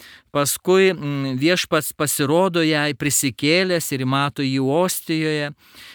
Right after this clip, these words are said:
Viešpats pasirodo su žaizdomis, kitą kartą ant kryžiaus ar sode pasirodo.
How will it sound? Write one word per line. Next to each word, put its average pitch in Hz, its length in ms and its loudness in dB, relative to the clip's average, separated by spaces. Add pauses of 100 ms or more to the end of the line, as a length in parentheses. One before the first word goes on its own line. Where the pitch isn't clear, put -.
Viešpats 151 480 0
pasirodo 151 720 0
su 135 200 -4
žaizdomis, 135 920 0
kitą 143 260 -4
kartą 135 460 -2
ant 127 180 -4
kryžiaus 165 800 0
ar 135 200 -2 (580)
sode 175 600 0
pasirodo. 165 920 -2